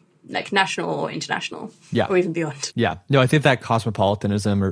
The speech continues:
Speaker 2: or universalism is, is a really
Speaker 1: Mm-hmm.
Speaker 2: big feature of both and something that I find very appealing.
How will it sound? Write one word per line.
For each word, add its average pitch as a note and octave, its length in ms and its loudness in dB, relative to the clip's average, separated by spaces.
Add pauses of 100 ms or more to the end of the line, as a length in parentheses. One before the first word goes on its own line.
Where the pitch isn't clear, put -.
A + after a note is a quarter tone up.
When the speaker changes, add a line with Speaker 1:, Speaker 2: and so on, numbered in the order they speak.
(120)
Speaker 2:
or G#2+ 40 2
universalism G2 800 2
is, F#2+ 220 -2
is G2 260 -4
a G2 80 0
really G2 220 2
Speaker 1:
Mm-hmm. F#3+ 260 0
Speaker 2:
big G#2 220 0
feature G2 340 -2
of G2 280 -6
both G2+ 260 2
and G2+ 200 -2 (380)
something A#2 340 2
that G2+ 120 4
I G#2 100 4
find F#2 300 -2
very F2+ 180 0
appealing. F2+ 400 -4